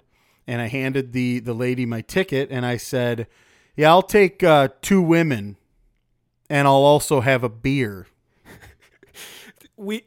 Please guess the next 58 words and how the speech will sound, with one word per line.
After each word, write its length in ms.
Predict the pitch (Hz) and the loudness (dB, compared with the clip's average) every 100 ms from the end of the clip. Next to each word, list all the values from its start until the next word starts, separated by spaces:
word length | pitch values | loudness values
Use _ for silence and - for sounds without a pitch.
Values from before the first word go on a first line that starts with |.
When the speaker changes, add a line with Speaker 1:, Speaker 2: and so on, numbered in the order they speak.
| - | -4
Speaker 2:
like, 280 | 208 202 | 0 0
literally, 440 | 196 208 202 190 180 | 0 0 0 0 -2
we 200 | 185 202 | 0 0
were 100 | 185 | 0
cracking 440 | - 175 165 160 | -4 -4 -4 -4
up. 220 | 156 156 | -4 0
We 80 | 202 | 2
thought 140 | 208 214 | 4 4
it 40 | |
was 100 | 185 | 2
the 80 | 185 | -2
funniest 480 | - 180 175 175 - | -6 -4 -4 -6 -6
thing. 220 | 170 175 | -4 -2
I 40 | |
mean, 160 | 202 214 | -2 -4
she, 160 | - 254 | -6 -8
Speaker 1:
Yeah. 160 | 98 101 - | -10 -16 -20
Speaker 2:
she, 220 | - 311 | -12 -2
you 60 | 254 | 4
know, 200 | 240 240 | 4 4
I 80 | 190 | 0
don't 120 | 233 | 0
know 60 | 262 | -2
if 60 | 254 | -4
she's 180 | 214 | -10
heard 160 | 143 196 | -4 -2
it 120 | 180 | 0
often 340 | 165 175 - 214 | 0 -2 -2 -2
or 80 | |
whatever, 260 | 208 208 220 | 0 0 -2
but 200 | 214 226 | -2 -6
she, 120 | 233 | -4
like, 220 | 220 208 | -4 -4
looked 260 | 196 208 202 | -4 -6 -6
so, 360 | - 208 196 202 | -4 -2 0 -2
she's 180 | 208 | -4
like, 140 | 196 196 | -4 -4
"What 340 | 185 240 208 | -8 -6 -2
is 120 | 175 151 | -2 -2
going 320 | 180 170 160 | -4 -4 -6
on?" 380 | 151 147 143 165 | -6 -8 -12 -6
You 140 | 208 | -2
know, 260 | 202 185 190 | 0 0 -2
Speaker 1:
Yeah. 40 | |
Speaker 2:
like, 100 | 190 | -4
she 140 | - 220 | -6 -6
just 200 | 208 - | -6 -2
kinda 160 | 214 | 0
walked 340 | 180 170 175 - | 2 2 0 0
away 180 | 160 160 | -4 -2
from 160 | 196 | -2
us, 80 | 190 | 0
but 140 | 220 233 | 0 2
I 180 | 180 208 | 2 4
was 200 | 190 165 | 2 -2
laugh-, 280 | 170 165 165 | -6 -6 -4
I, 120 | 196 | -2
like, 160 | 202 - | -2 -4